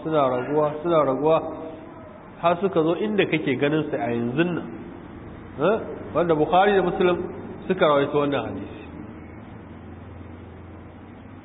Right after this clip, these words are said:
Kenan kaga ashe a, a, a, a suran mutane ma, a, albarka ta, tana raguwa da sababin ainihin zunubai. فإذا أراد الله أن يطهر الأرض من الظلمة.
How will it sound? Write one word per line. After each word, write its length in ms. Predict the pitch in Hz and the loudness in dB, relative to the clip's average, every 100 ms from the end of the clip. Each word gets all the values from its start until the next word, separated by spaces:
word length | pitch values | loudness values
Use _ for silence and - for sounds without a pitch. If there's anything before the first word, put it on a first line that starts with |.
| - - - - | -18 -18 -10 -2
Kenan 200 | 131 143 | 0 2
kaga 280 | 160 160 151 - | 4 4 2 0
ashe 180 | - | -2
a, 180 | 180 147 135 | 0 0 -2
a, 220 | - 127 - - | -2 -4 -6 -6
a, 100 | 123 123 - - | -4 -4 -6 -4
a 80 | 131 - | -4 2
suran 260 | 208 208 | 6 6
mutane 440 | 165 180 170 156 170 | 4 2 4 4 2
ma, 120 | 180 180 - - - - - - - - - - - - | 0 -2 -10 -14 -16 -18 -20 -20 -20 -20 -20 -20 -18 -6
a, 360 | 120 120 117 - | -2 0 -2 -4
albarka 480 | 131 131 151 156 135 | -2 2 2 2 0
ta, 160 | - 139 - - - - - - | -2 -8 -10 -16 -18 -18 -16 -6
tana 280 | 151 143 131 | 0 2 2
raguwa 420 | 120 135 139 135 127 | 2 4 4 2 -4
da 60 | - | -2
sababin 420 | 143 131 139 180 - - - - - - | 2 4 4 0 -4 -10 -12 -14 -14 -6
ainihin 420 | 135 135 131 135 120 | -2 0 2 0 0
zunubai. 400 | 135 135 135 - - - - - - - - - - - - - - - - - - - - - - | -4 -6 -10 -12 -14 -16 -18 -20 -20 -20 -20 -20 -20 -20 -20 -20 -20 -20 -20 -20 -20 -16 -14 -12 0
فإذا 280 | 165 165 165 | 4 6 6
أراد 320 | 156 156 151 | 6 4 4
الله 500 | 151 147 143 147 151 | 6 6 4 2 2
أن 60 | |
يطهر 600 | 147 160 151 139 131 147 | 0 2 2 2 4 4
الأرض 460 | 139 143 143 143 139 | 2 4 4 4 4
من 120 | 139 135 | 2 2
الظلمة. 600 | 120 110 143 139 135 | 0 2 4 4 2